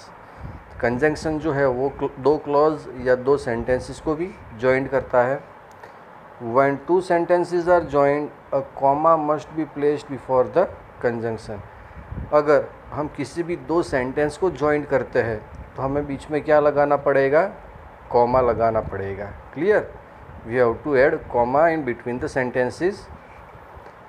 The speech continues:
For example, I play cards for a while, but then I played chess। तो यहाँ पर ये जो but है, that is our conjunction, और हमने यहाँ पर दो सेंटेंसेस को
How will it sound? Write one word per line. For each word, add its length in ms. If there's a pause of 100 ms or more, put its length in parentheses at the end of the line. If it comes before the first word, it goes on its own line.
(200)
For 60 (100)
example, 480 (540)
I 180 (160)
play 220 (160)
cards 380 (220)
for 120
a 200
while, 320 (720)
but 160 (500)
then 260
I 160 (140)
played 300 (460)
chess। 240 (840)
तो 60
यहाँ 200
पर 180
ये 220
जो 360
but 160
है, 240
that 120
is 180
our 320
conjunction, 580
और 160
हमने 280
यहाँ 160
पर 220
दो 200
सेंटेंसेस 640
को 200